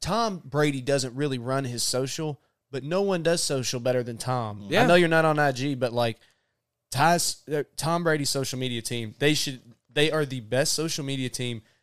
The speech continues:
Speaker 1: and all they have is, like, a weekly cameo from Tom doing, like, a ten-second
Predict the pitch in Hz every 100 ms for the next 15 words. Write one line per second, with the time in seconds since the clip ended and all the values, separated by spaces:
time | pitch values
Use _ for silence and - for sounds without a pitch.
0 | _ _ 131 135 180 190 160 175 147 131
1 | 123 120 117 139 139 123 - 135 127 113
2 | 113 - 113 - 127 120 117 123 120 117
3 | 113 - 135 135 110 131 123 117